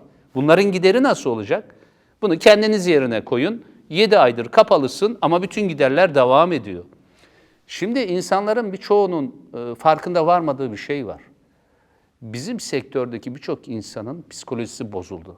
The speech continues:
Artık nasıl düzelecek bilemiyor. Psikiyatriye gidiyor. So-, yani bana binlerce mesaj geliyor. Ben, çünkü Türkiye'nin bu konudaki en büyük S T K'nın başkanıyım. Tüm Türkiye'deki restoranları temsil ediyorum. Binlerce, on binlerce üyemiz var.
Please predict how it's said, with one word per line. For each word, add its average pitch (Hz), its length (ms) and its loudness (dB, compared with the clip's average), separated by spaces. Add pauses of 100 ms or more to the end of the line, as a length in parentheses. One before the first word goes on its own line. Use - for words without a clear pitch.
Artık 120 440 -8
nasıl 131 360 -6
düzelecek 104 560 -10
bilemiyor. 110 440 -8
Psikiyatriye 113 640 -8
gidiyor. 113 400 -12
So-, 101 240 -10 (160)
yani 107 220 -6
bana 123 260 0
binlerce 123 500 0
mesaj 113 440 -4
geliyor. 92 300 -8
Ben, 107 200 -2 (720)
çünkü 110 240 -16
Türkiye'nin 123 480 -6
bu 135 180 -8
konudaki 110 400 -4
en 143 280 -2
büyük 127 220 -8
S 123 160 -4
T 117 120 -4
K'nın 139 300 -6
başkanıyım. 170 520 -8 (100)
Tüm 151 160 -8
Türkiye'deki 117 520 -8
restoranları 165 640 -6
temsil 196 360 -8
ediyorum. 101 440 -8 (1000)
Binlerce, 147 760 -4
on 139 300 -6
binlerce 143 520 -6
üyemiz 123 460 -10
var. 107 140 -10